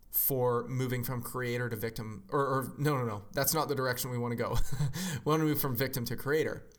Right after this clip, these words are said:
Okay? Start doing things that are wildly uncomfortable, and I'll give you one to start with. Start taking an ice cold shower every single day. Now, not only does this have amazing health benefits like driving norepinephrine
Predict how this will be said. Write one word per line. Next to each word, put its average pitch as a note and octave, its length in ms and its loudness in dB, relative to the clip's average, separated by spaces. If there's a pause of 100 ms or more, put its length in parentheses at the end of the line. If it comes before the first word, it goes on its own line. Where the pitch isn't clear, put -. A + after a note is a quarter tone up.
(360)
Okay? A2+ 240 -4 (420)
Start D#3+ 420 2
doing C#3+ 280 0
things A#2+ 360 -2
that B2 80 -2
are - 260 -6
wildly A#2+ 560 0
uncomfortable, A#2+ 720 -4
and B2+ 120 -2
I'll A#2+ 80 0
give B2 200 -4
you C#3 120 -4
one A#2 280 -2
to A2+ 80 -4
start - 380 -2
with. F2 220 -10 (720)
Start G3 440 2
taking G3+ 320 2
an C3+ 160 -2
ice C3 260 4
cold D3+ 280 -2
shower A#2 480 0
every A#2 320 -2
single A2+ 300 0
day. - 260 -8 (760)
Now, C3+ 220 2
not C#3 180 2
only G#3 220 2
does C#3 180 0
this C#3 140 2
have C#3 140 2
amazing A#2+ 500 0
health A#2+ 320 -2
benefits B2 540 -2
like A2 300 -4 (460)
driving A#2+ 680 0 (200)
norepinephrine B2 1160 0